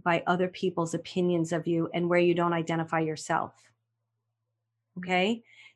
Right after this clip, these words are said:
I'm gonna give you a bunch of stuff. You're gonna, you're gonna have to follow up in membership, okay? The thing I want you to do is not necessarily talk to your neighbors right now, okay?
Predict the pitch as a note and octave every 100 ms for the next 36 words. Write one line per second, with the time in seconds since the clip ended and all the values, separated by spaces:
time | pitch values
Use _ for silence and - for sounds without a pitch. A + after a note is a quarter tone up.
0 | - G#3+ A#3+ C#4+ D4 C#4 C4 G#3+ G#3+ A3
1 | - F#3+ G#3 G3+ F#3+ F#3 G3+ G3+ G3+ G3
2 | F#3 F#3+ F#3 F3+ F3 E3+ D#3+ D#3+ D#3+ -
3 | D#3 - E3 F3+ F3 G3 - - - -
4 | A3+ A3+ A#3+ C4 C4+ B3 A#3 B3 A#3 A#3
5 | F#3+ F3+ F3+ - F#3 G3 F#3 - G#3 G3+
6 | - F#3+ F#3 F#3 F3+ F3+ F3 - - F#3+
7 | F3 F3+ - F3 F3+ E3+ E3+ F3 _ F3
8 | F3+ F3 F3 E3+ E3 - E3 E3 D3 D#3+
9 | _ _ _ _ _ _ - E3+ F3+ F3
10 | G#3